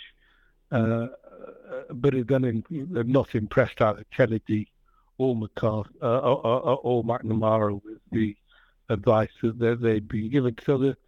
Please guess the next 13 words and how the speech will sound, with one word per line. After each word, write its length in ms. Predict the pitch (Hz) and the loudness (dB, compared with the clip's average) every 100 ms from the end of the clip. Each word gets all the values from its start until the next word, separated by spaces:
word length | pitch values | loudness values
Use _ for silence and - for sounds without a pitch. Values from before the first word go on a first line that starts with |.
| _ _ - | _ _ -2
relations 560 | 180 160 - 147 127 - 120 - _ | 2 2 0 -2 -4 -6 -16 -20 _
were 200 | 196 147 | -4 -2
pretty 420 | 127 - 123 - 104 - | 0 0 0 0 -4 -4
cool, 460 | 196 151 104 107 - _ _ _ _ _ - | 0 0 0 -4 -12 _ _ _ _ _ -8
and 180 | 151 143 | -6 -2
this 240 | 147 123 | -2 -2
was 180 | - 110 | -4 -2
reflected 560 | 110 - 135 127 - 113 | -4 2 4 4 0 0
in 140 | 107 | 0
a 80 | 107 | 2
number 380 | 110 107 107 107 | 2 0 2 0
of 100 | 104 | 2
exchanges, 1200 | 113 - - _ - - 123 113 110 107 110 104 | 0 -4 -20 _ -20 -2 0 2 0 0 0 0